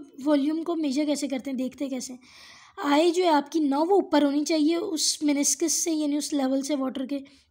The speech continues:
या कोई भी लिक्विड है, ना लोअर होनी चाहिए, इनकरेक्ट पोजीशन है। करेक्ट पोजीशन क्या है कि आई लेवल बिल्कुल एक्यूरेट होना चाहिए, बिल्कुल उसके बराबर। फिगर ए में ये जो है ना, ये है रॉन्ग वे, गलत तरीका है to note the liquid level, लिक्विड का लेवल देखने का।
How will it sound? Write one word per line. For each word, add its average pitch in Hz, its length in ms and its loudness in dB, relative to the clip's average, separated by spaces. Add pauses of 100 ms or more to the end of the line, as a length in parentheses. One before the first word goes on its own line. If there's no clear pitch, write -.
या 285 80 -2
कोई 285 180 4
भी 277 80 2
लिक्विड 254 320 0
है, 254 80 0
ना 277 120 0
लोअर 285 420 4
होनी 254 180 0
चाहिए, 254 260 -2
इनकरेक्ट 277 420 -2
पोजीशन 240 380 -10
है। 233 80 -14 (580)
करेक्ट 330 260 4
पोजीशन 339 380 -2
क्या 320 100 2
है 330 80 2
कि 370 80 -2
आई 302 180 4
लेवल 311 260 2
बिल्कुल 294 440 0
एक्यूरेट 285 560 0
होना 262 200 -4
चाहिए, 247 360 -6
बिल्कुल 277 300 -4
उसके 294 200 -6
बराबर। 240 440 -6 (1300)
फिगर 339 260 4
ए 320 180 4
में 349 120 2
ये 320 220 2
जो 320 120 0
है 302 80 2
ना, 294 100 -2
ये 302 220 0
है 302 260 2
रॉन्ग 294 360 2
वे, 254 200 0
गलत 262 380 0
तरीका 277 320 0
है 302 200 0
to 320 100 2
note 269 260 0
the 302 120 2
liquid 285 300 0
level, 269 240 0
लिक्विड 285 320 2
का 302 100 0
लेवल 269 260 0
देखने 254 280 -2
का। 320 140 -2